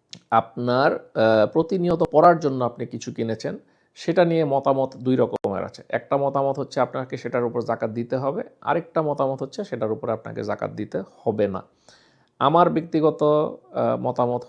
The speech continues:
হলো যে, আহ, নিরাপদ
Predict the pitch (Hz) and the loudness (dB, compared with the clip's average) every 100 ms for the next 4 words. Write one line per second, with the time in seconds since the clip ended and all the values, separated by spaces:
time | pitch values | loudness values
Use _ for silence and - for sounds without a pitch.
0 | - 131 160 202 - 120 113 113 113 117 | -8 -4 -4 -4 -8 -6 -2 0 2 -2
1 | - _ _ _ _ - - - 127 135 | -6 _ _ _ _ -10 -10 -6 2 4
2 | 131 131 | 4 2